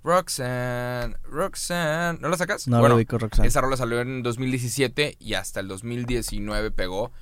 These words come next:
Speaker 1: y reventó con seiscientos millones de vistas.
Speaker 2: No mames.
Speaker 1: No mames, güey. Entonces, ajá, si tú tienes cualquier cosa, le,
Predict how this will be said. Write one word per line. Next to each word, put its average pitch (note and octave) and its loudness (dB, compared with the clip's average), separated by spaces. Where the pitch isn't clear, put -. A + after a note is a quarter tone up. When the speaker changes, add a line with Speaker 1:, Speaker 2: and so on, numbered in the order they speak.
Speaker 1:
y G#2 -10
reventó F#2+ -8
con G#2+ -10
seiscientos G#2 2
millones F#2 -6
de F2+ -10
vistas. - -10
Speaker 2:
No G#2+ 0
mames. G#2+ -8
Speaker 1:
No C#3+ 4
mames, B2 0
güey. - -16
Entonces, C3+ -2
ajá, B2 0
si B2 -10
tú A#2 -6
tienes D3 -2
cualquier B2 -2
cosa, B2+ 2
le, G2 -8